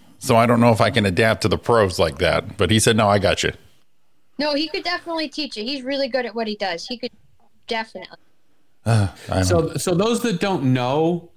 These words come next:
Speaker 3: there, there's probably some people in here we're kind of assuming. Um, Sarah is a drummer, and she's amazing.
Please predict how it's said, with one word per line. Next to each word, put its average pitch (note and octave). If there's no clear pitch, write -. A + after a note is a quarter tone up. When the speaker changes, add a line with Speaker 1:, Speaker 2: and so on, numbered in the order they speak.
Speaker 3:
there, C3+
there's C3
probably D3
some C#3+
people C3+
in B2+
here C3
we're B2
kind B2+
of A2+
assuming. B2+
Um, A#2
Sarah E3+
is B2
a A2
drummer, A2+
and A#2+
she's C#3
amazing. B2